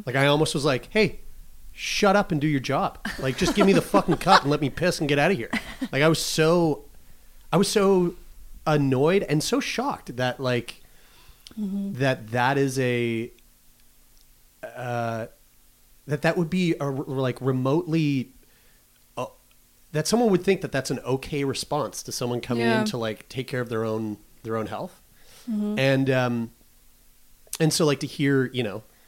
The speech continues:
Speaker 1: going in with <laughs> pid and, <laughs> and, uh, a-, and for them to, like, for them to question you,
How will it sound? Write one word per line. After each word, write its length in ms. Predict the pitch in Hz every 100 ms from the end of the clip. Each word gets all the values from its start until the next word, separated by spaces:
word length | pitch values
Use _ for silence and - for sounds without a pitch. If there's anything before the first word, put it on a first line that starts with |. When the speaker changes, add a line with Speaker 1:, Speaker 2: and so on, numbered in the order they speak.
| -
Speaker 1:
going 220 | - 131 127
in 120 | 123
with 220 | 113 - - - - -
<laughs> 1000 | - - - - - - - - - -
pid 320 | 147 135 110 - - -
and, 340 | 139 147 135 -
<laughs> 60 | 214
and, 460 | 147 147 180 143
uh, 260 | 147 139 127 -
a-, 200 | 147 139
and 140 | 147
for 160 | 139 156
them 300 | 139 143 165
to, 420 | 151 156 135 123 117
like, 320 | 147 131 - - - - _ _
for 180 | -
them 240 | 135 143 160
to 680 | - 165 147 135 123 117 117 _ _ _ _ _ _ _
question 640 | - - 151 165 - 170 165
you, 540 | 139 131 127 123 123